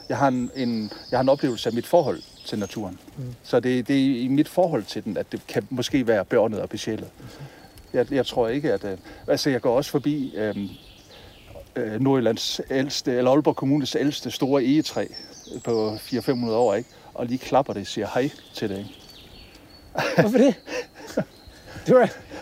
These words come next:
Speaker 2: der, der er masser af træer her, du kan klappe.
Speaker 1: Jamen, det, jamen,
Speaker 2: Hvad er der vejen med dem?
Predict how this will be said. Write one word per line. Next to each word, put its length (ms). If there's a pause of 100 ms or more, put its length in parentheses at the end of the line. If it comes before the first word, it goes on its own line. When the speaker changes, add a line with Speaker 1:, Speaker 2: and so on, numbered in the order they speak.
(160)
Speaker 2:
der, 140
der 60
er 40
masser 240
af 80
træer 280
her, 120
du 100
kan 100
klappe. 280 (800)
Speaker 1:
Jamen, 200
det, 140
jamen, 140
Speaker 2:
Hvad 100
er 60
der 60
vejen 180
med 80
dem? 180